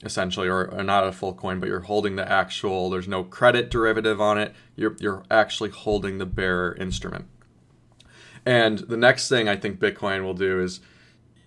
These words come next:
you, you don't have to worry about ever going to the bank, or I guess what you can say is your cold storage, and ever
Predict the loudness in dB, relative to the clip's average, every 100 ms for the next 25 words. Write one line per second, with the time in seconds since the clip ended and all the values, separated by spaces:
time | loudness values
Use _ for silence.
0 | _ _ -4 -2 2 2 4 2 2 4
1 | 4 4 6 6 4 2 0 0 -2 -6
2 | -8 -6 -4 -4 -4 -10 -20 -20 _ -12
3 | -6 -6 -6 -12 _ _ -8 -6 -6 -8
4 | -8 -10 -10 -12 -6 -4 -2 -4 -4 -2
5 | -2 -2 -6 -12 _ -6 -6 -6 -10 -10
6 | -10 -14 -16 -20 _ _ _ -6 -2 0
7 | 2 2 2 2 -2